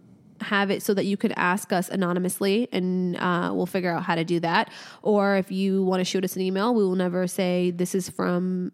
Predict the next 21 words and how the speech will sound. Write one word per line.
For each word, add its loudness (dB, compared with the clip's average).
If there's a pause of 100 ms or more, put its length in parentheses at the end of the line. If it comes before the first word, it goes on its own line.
(100)
you 0
know, -2 (300)
Joe -2
Smith." -2
We'll -4
just -6
say, -2 (160)
"Oh, -6 (460)
you -2
know, -6
a -6
listener -6
asked -12
us -8
this. -16
That's -14
what -20
I -12
hear -12
is -14
cool." -6